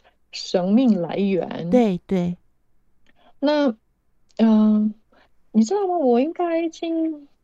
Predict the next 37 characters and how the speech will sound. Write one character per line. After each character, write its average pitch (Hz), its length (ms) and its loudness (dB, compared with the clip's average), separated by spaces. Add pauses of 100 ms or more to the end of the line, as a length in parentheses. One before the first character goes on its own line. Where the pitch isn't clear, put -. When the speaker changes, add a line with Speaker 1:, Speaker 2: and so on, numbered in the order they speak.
(160)
Speaker 1:
五 320 80 -8
年 240 280 0
前 220 200 -8
了 - 120 -2
吧， 220 140 0
四 226 140 -6
年 233 180 4
前、 220 100 2
五 226 60 8
年 220 180 4
前， 190 220 -4
我 - 140 -4
又 233 160 2
去 262 260 -2
土 - 300 -2
耳 160 260 2
其。 196 460 0
Speaker 2:
嗯， 254 340 -2
嗯， 220 240 -4
嗯。 180 300 -4 (220)
Speaker 1:
我 247 140 4
跟 330 100 -2
我 202 300 6
先 247 240 2
生 233 280 4
特 311 220 0
别 202 200 0
想 - 240 -4
要 247 180 0
去 220 300 -2
一 - 20 -4
个 - 240 -6
地 180 220 -6
方， 185 560 -4
它 277 180 0
叫 226 240 2
做 220 560 4